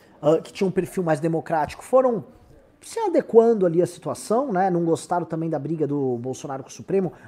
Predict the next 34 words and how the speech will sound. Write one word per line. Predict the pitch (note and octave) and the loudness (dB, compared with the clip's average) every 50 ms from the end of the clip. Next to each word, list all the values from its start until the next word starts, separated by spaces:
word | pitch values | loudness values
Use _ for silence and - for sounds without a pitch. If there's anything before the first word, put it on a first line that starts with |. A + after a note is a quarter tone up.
| - | -10
A | - | -8
própria | - - F#3+ F#3 G3+ F3 | -4 -4 -4 -2 -2 -2
briga | D3 D3 G3 F3+ F#3 D#3+ | -2 -2 -2 -2 -2 -2
dele | D#3+ D#3+ | -2 -2
com | D#3 | -4
o | - | -6
Supremo | - E3 - D#3 E3 D#3 | -10 -10 -8 -6 -6 -6
fez | - - E3+ | -6 -6 -8
com | D3 D#3+ | -8 -8
que | - E3 | -8 -8
os | D3 C#3 | -6 -4
militares | E3 D#3 C#3 - - D#3+ D#3 D#3 - | -6 -6 -4 -2 -2 -2 -2 -4 -6
todos, | - - E3 E3+ D3 B2 - - - - - | -4 0 0 0 0 -2 -6 -16 -20 -10 -2
a | - D#3 | 0 2
ala | D#3 D3 | 2 2
do | C#3 C#3+ | 2 0
Mourão, | D3+ D3 C#3 C3+ C#3+ E3 E3+ | 0 0 0 0 0 0 -2
por | - D#3 | -2 -4
exemplo, | C#3+ B2+ D#3 D3+ C3+ C#3+ - - - - - | -4 -4 -6 -8 -10 -12 -16 -16 -20 -20 -20
se | - - - | -8 -4 -4
aproximasse | D#3+ - - E3 D3+ - - C#3+ C3+ B2+ D#3 G#3+ A3+ - - E3+ | -2 -2 -2 -4 -6 -6 -8 -8 -6 -2 0 0 -2 -2 -4 -6
mais | D3+ D3+ D3 C3 | -6 -6 -6 -6
do | D#3 | -6
governo, | D#3 D#3+ C3+ D3 D3+ D3 C#3 C3 - - - - - - - | -6 -4 -4 -4 -4 -4 -6 -8 -12 -18 -20 -20 -20 -10 -6
eh, | C3+ C#3 - | -6 -6 -6
federal. | - - - E3+ F3 F#3 D#3+ D#3+ G#3+ A3+ - - - _ _ _ _ _ _ _ - | -4 -4 -2 0 2 4 4 4 4 2 0 -6 -20 _ _ _ _ _ _ _ 4
E | G#4 | 8
aí | A4 E4 C#4+ D4 D4+ | 8 8 8 8 8
a | D4 | 8
ala | C4+ C4+ C4+ C#4 | 8 8 8 8
olavista, | C#4 C#4 C4 A3+ F3 G3+ F3+ - - | 8 8 6 6 4 2 -2 -4 -4
como | - - G3+ G3+ G#3 | -2 -2 -2 -2 0
sócio | - - - G#3+ F3+ - - - F#3+ | -2 0 2 2 2 2 0 -2 0
majoritário | F3+ G#3 A#3 A#3 F3 G#3 G3+ F3 F3 - F3 F3 G#3+ C4 A3 D3 A2+ | 2 2 2 4 4 4 2 2 2 2 4 4 6 6 4 2 -2